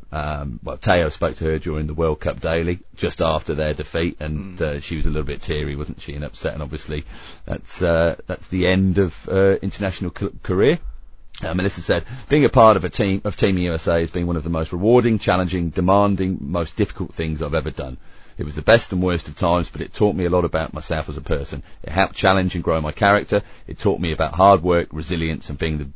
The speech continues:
Speaker 1: best version of yourself, even when you've been pushed to all physical and mental limits. I loved every one of my teammates, and they've become family. It was an honour to wear the red, white, and blue."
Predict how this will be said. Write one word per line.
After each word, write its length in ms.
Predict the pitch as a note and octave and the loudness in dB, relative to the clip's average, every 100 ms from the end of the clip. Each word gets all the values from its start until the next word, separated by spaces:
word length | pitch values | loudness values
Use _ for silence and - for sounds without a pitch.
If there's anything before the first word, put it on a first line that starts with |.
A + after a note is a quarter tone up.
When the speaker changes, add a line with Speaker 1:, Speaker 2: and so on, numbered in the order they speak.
| - | -2
Speaker 1:
best 240 | F2+ - | -2 -2
version 380 | - D#2 D2 D2+ | -2 -2 -2 -4
of 100 | D2 | -6
yourself, 480 | D2 - D2+ D2 - - | -8 -4 -4 -4 -8 -6
even 380 | E2+ E2+ E2 | -2 0 -2
when 120 | D#2 D2+ | -2 -4
you've 120 | D2 | -4
been 100 | D2 | -8
pushed 300 | - D#2+ - | -6 -8 -6
to 80 | D2+ | -6
all 160 | D#2 | -4
physical 500 | D2+ D#2+ D2+ - D#2 - | -6 -8 -8 -6 -6 -6
and 160 | D#2 | -6
mental 280 | D2 C#2+ - D2+ | -6 -6 -8 -6
limits. 400 | D2+ C2+ - - - - - | -6 -8 -14 -18 -18 -18 -12
I 100 | - | -4
loved 280 | D#2+ D2 - G#2+ | -2 -2 0 2
every 200 | G#2 G2 | 4 4
one 120 | E2+ | 0
of 80 | D#2 | 0
my 80 | D2+ | -4
teammates, 580 | - D#2+ D#2+ D#2+ - - | -2 -2 0 -2 -4 -10
and 60 | |
they've 160 | D2 D2 | -8 -8
become 360 | D2+ - D2 | -8 -4 -4
family. 420 | C#2 C#2+ C2+ B1+ C2+ - - - | -4 -6 -6 -10 -12 -14 -14 -10
It 20 | |
was 140 | C#2+ | -8
an 60 | - | -4
honour 260 | E2 D#2+ D2 | -2 -2 -2
to 100 | - | -4
wear 300 | C#2+ C#2 C#2 - | -4 -2 -4 -6
the 80 | C#2+ | -8
red, 240 | C#2 C#2 - | -6 -6 -8
white, 340 | D2 C#2 C2+ - | -8 -8 -8 -10
and 120 | C#2+ | -4
blue." 220 | E2+ D2+ | -2 -2